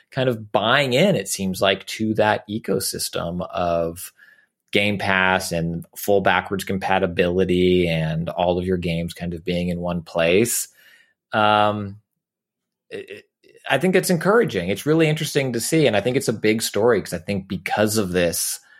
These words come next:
um, success, we're going to continue to see more and more of it. I think it'd be a different look if it was like, "Oh, in September it was fifteen million and now it's down to ten, and,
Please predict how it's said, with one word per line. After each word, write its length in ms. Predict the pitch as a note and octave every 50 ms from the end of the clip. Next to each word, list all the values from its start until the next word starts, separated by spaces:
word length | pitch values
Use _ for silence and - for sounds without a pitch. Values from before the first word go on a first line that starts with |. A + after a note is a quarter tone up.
| _ _ _ _ _ -
um, 220 | G2+ F2+ F2 E2+ E2
success, 680 | - - F2+ - - - A#2 A#2 A2+ F#2+ - - -
we're 60 | F2+ F2
going 320 | E2 F#2+ F#2 F#2 F#2+ F#2+
to 80 | - E2+
continue 480 | - G2 F#2+ F#2+ - - G2+ G2+ G2+ F#2+
to 80 | G2
see 220 | F#2+ - - F#2 F2+
more 300 | F2+ F#2 F#2+ F#2+ F#2 F2
and 100 | F2 F2+
more 220 | F#2+ G#2 G#2+ F2+
of 80 | D#2+ E2
it. 80 | D#2+
I 80 | E2 E2
think 200 | D#2+ - F#2+ F2 F#2
it'd 80 | F2 F2+
be 120 | F#2 F2+
a 40 | E2+
different 500 | D#2+ - G#2 F#2+ - - F#2+ F2 - -
look 460 | G#2 G2+ G2+ G#2 G2 F2+ F#2+ - - - -
if 300 | F#2+ F2+ - - - - - - - - -
it 20 | G2
was 120 | F#2 G2+
like, 140 | G2 G2 - -
"Oh, 600 | C#3 C3 A#2+ G#2+ G2+ F#2 F#2 F2+ - - - - _
in 160 | A#2+ A2 G2+
September 480 | - - - - - A2+ A2+ A2 G#2 F#2
it 60 | F2
was 100 | F2+ -
fifteen 440 | - B2 A2+ - - - G2+ F#2 F2+
million 360 | F#2 F#2 F2+ F2+ F2+ F2 E2+
and 160 | E2+ E2+ F2+
now 400 | F#2+ G2 G2 F#2+ F#2 F2+ F2+ E2+
it's 160 | E2 - - -
down 260 | - F2+ F2 F2 E2
to 60 | D#2+
ten, 560 | D#2 - - G#2+ G2+ F#2+ F2+ E2+ D#2+ D#2 D#2
and, 280 | D2+ D2+ C#2+ C#2+ D#2+